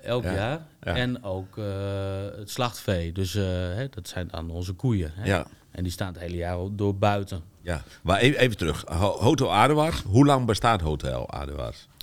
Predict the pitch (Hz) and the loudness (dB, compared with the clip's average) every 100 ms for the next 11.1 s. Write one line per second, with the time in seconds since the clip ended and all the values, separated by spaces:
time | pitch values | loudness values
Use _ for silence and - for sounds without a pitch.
0 | - 98 101 139 113 76 69 60 69 76 | -2 2 6 4 4 -2 -6 -4 -4 -2
1 | 92 90 78 - - - 123 - 92 85 | -2 -2 -2 -2 -4 -4 -6 -6 -10 -10
2 | 80 87 92 90 - 104 90 90 90 107 | -8 -6 -4 -6 -4 2 4 4 4 2
3 | 98 87 98 113 82 82 98 120 92 - | 2 2 2 2 2 2 4 4 2 -2
4 | 78 - - - 92 90 98 101 95 90 | -4 -4 -4 0 2 2 2 2 2 0
5 | 90 90 104 60 64 73 82 - 110 98 | 0 -2 -2 -4 -4 -6 -6 -6 -6 -6
6 | 64 - 110 - - - 107 98 90 95 | -8 -2 -2 -2 -6 -6 -2 -2 -2 -2
7 | 98 92 92 98 95 92 107 104 92 87 | 0 2 0 -2 -4 -2 2 4 4 4
8 | 87 95 139 - 90 101 95 90 95 98 | 4 4 4 0 0 0 0 0 -2 -4
9 | 90 - 87 95 92 87 90 85 90 85 | -8 -6 -4 -2 0 2 4 4 4 4
10 | 85 85 82 90 82 82 82 85 110 160 | 4 2 0 0 0 0 0 4 6 4
11 | - | 0